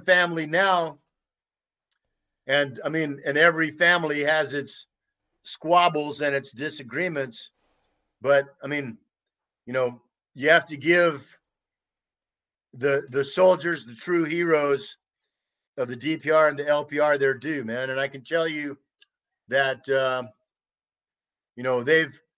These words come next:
they have, have done the hardest fighting and they've sustained the most casualties, even in the special military operation.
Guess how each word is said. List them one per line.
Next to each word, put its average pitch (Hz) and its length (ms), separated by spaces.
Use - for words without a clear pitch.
they 156 160
have, 143 220
have 135 220
done 160 220
the 143 80
hardest 160 420
fighting 165 400
and 131 100
they've 143 200
sustained 151 460
the 135 60
most 139 300
casualties, 135 720
even 151 320
in 139 120
the 123 80
special 143 400
military 127 520
operation. 113 580